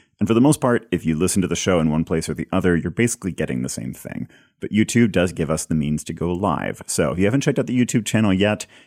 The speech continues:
you can find it by searching The Snake's Paw on YouTube. Or if you follow any of our social media platforms, you can find links on those. And if you drop in on any of those social media platforms in the meantime, including YouTube,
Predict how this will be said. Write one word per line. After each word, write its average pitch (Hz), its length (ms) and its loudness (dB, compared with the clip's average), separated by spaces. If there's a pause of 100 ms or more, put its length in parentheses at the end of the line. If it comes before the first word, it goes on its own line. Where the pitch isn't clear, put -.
you 69 80 -12
can 73 100 -4
find 85 260 2
it 87 120 0
by 78 100 0
searching 80 480 -4
The - 80 -6
Snake's - 380 -8
Paw 123 440 0
on 71 160 -2
YouTube. 104 440 0 (320)
Or 117 180 6
if - 80 -2
you 95 80 2
follow 82 300 2
any 78 140 2
of 76 100 -4
our 69 80 -4
social - 260 -8
media 95 260 2
platforms, 87 600 -2
you 69 80 -8
can - 120 -8
find 78 300 -4
links 65 380 -8
on 69 180 -8
those. - 360 -12 (220)
And 107 120 6
if 107 100 -4
you 117 60 6
drop 120 260 0
in 117 100 4
on 101 120 4
any 95 100 4
of 90 80 2
those 85 180 2
social 85 260 -2
media 82 220 0
platforms 82 460 -2
in 82 60 0
the 76 80 0
meantime, 131 500 2
including 98 480 0
YouTube, 120 460 0